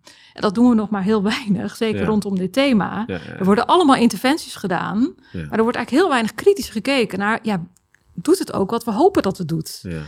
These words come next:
Speaker 2: ja.
Speaker 1: En kun je dat volgen? En als er dan blijkt dat het eigenlijk toch niet zo heel fantastisch werkt,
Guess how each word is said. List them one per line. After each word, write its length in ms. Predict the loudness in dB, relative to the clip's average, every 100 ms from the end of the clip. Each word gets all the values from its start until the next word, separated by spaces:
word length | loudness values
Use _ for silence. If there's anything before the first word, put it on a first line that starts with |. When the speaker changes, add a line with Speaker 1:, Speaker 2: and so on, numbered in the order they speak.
| -14 -16
Speaker 2:
ja. 180 | -12 -6
Speaker 1:
En 140 | -2
kun 140 | 2 4
je 120 | 6
dat 280 | 4 0 -10 -16
volgen? 460 | -2 4 4 2
En 80 | -2
als 160 | -2 -2
er 60 |
dan 360 | -2 0 -2 -2
blijkt 440 | 0 2 2 0
dat 100 | -4
het 120 | -4
eigenlijk 360 | -4 -8 -8 -4
toch 140 | -2
niet 160 | 2 2
zo 360 | 2 -4 -4 _ _ _
heel 280 | -2 -2
fantastisch 480 | 2 2 2 0 -2
werkt, 540 | -2 -4 -4 -6 -12